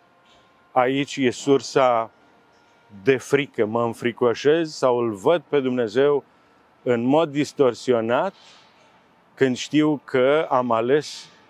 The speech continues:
să trăiesc altcumva decât, uh, după voia Lui. Uneori lipsa Lui sau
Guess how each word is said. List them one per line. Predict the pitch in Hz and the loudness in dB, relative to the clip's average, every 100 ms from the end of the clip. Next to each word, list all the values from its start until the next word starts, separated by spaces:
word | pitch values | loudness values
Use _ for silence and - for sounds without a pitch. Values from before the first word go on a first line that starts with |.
| _ _ _ _ _ | _ _ _ _ _
să | - 135 | -4 0
trăiesc | 131 135 - | 0 0 0
altcumva | 156 175 175 - 123 110 107 117 147 160 156 _ _ _ _ _ _ 120 110 | 2 2 -2 -4 -4 0 0 2 0 -2 -8 _ _ _ _ _ _ -12 -2
decât, | 131 - 143 139 - | -2 2 0 0 0
uh, | 147 139 127 123 120 - _ _ _ _ | 0 2 2 0 -2 -12 _ _ _ _
după | - 123 120 | -6 0 0
voia | 113 117 110 | 2 0 0
Lui. | 104 95 90 _ _ _ _ _ _ _ _ _ _ _ - | -2 -4 -6 _ _ _ _ _ _ _ _ _ _ _ -2
Uneori | 135 233 240 214 160 120 | 2 2 2 2 2 2
lipsa | 127 196 - 170 | 0 -2 -2 0
Lui | 139 127 98 | 2 0 -2
sau | - 117 | 0 0